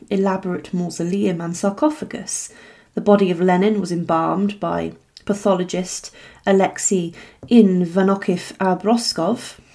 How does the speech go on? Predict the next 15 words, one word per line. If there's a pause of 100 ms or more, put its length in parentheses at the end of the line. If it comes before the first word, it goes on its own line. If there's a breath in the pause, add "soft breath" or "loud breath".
(280 loud breath)
and
to
begin
with,
this
was
done
so
that
it
remained
in
a
good
manner,